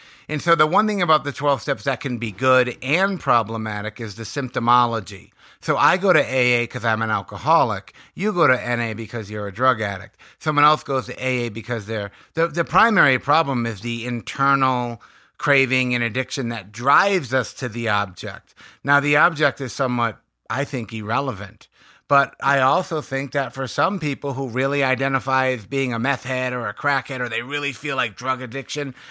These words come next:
I think it's great that they can go to a particular room where that's what's being discussed. So I actually think both are good.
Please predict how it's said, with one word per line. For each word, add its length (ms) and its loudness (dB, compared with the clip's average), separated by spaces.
I 100 -2
think 180 -4
it's 160 -8
great 320 0
that 140 -6
they 120 -4
can 160 -4
go 160 2
to 140 0
a 60 0
particular 640 -6
room 440 -2
where 160 0
that's 400 0
what's 260 -4
being 340 -4
discussed. 840 -6
So 160 -2
I 160 4
actually 380 2
think 280 -6
both 380 2
are 300 -2
good. 500 -10